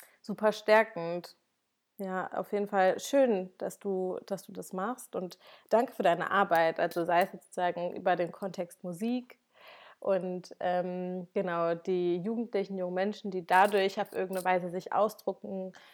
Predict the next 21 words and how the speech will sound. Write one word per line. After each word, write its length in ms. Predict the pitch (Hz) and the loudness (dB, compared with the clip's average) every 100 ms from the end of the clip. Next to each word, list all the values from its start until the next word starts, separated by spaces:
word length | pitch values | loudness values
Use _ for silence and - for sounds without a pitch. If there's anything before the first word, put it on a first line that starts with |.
| _ | _
können 360 | - 214 202 196 | -4 0 0 2
und 140 | 202 | 2
sei 80 | 196 | 2
es 120 | 247 | 4
auch 120 | 240 214 | 4 2
nur, 120 | 214 | 0
dass 200 | 196 202 | 0 0
sie 40 | |
dann 160 | 190 175 | -2 -2
einmal 460 | 196 196 185 185 | -2 -2 0 0
für 300 | 185 - 202 | -2 -4 0
irgendwie 440 | 185 180 190 180 185 | 2 2 0 0 -2
einen 120 | 185 | -2
Song 420 | - 214 196 196 | -8 0 0 2
oder 140 | 190 185 | 0 0
ein 60 | |
ganzes 260 | 185 185 180 - | 0 -2 -4 2
Album 300 | 185 185 - | 2 0 -6
einfach 420 | 190 185 185 190 | -6 -4 -4 -4
irgendwie, 340 | 185 190 190 - - - - - - | -6 -6 -8 -12 -20 -20 -20 -8 0
äh, 280 | 196 185 | 4 4